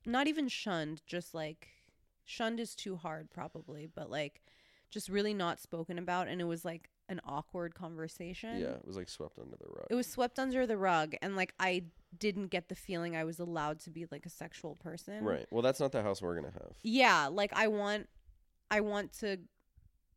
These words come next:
Speaker 1: I, I definitely wanna have a very, like, sex positive household. I,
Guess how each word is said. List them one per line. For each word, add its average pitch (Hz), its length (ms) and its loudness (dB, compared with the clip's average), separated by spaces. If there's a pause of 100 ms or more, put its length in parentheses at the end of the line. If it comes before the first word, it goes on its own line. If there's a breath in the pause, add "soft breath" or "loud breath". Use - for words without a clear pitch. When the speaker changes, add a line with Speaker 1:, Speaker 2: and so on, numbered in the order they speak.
(320)
Speaker 1:
I, 208 240 6
I 214 80 4
definitely 208 500 0
wanna 196 220 0
have 175 160 -4
a 170 60 -4
very, 170 300 0
like, 165 200 -4
sex - 400 -8
positive 165 400 -4
household. 156 760 -4 (1120)
I, 202 120 8